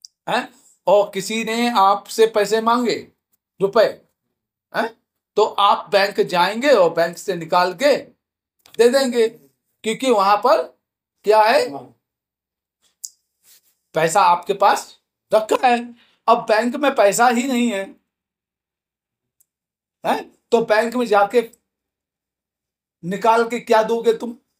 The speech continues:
Speaker 1: उस व्यक्ति को? कुछ नहीं। उसी प्रकार से ये मन है, अगर मन अंतर्मुखी होगा, पवित्र होगा, तभी वो मन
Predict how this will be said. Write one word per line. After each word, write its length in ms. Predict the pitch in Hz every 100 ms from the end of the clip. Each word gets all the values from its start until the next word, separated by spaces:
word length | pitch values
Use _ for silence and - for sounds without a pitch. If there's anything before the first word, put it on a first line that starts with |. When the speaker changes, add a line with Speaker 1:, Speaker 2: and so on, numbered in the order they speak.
| _ _
Speaker 1:
उस 180 | - 131
व्यक्ति 300 | 226 226 247
को? 140 | 233 214
कुछ 300 | 156 143 143
नहीं। 200 | 147 147 _ _ _ _ 117 _
उसी 220 | 190 196 262
प्रकार 380 | 254 214 208
से 220 | 202 214 208
ये 80 |
मन 240 | 175 160 170
है, 360 | 196 269 - _ _ -
अगर 260 | 175 196
मन 320 | 151 151 214 254
अंतर्मुखी 680 | 240 202 214 196 196 214
होगा, 480 | 202 196 196 202 202 202 _ _ _
पवित्र 400 | 170 170 240 208
होगा, 560 | 202 185 175 190 190 196 - _ _ _ _ 196
तभी 440 | 175 208 233 170
वो 320 | 170 170 180
मन 380 | 175 180 220 240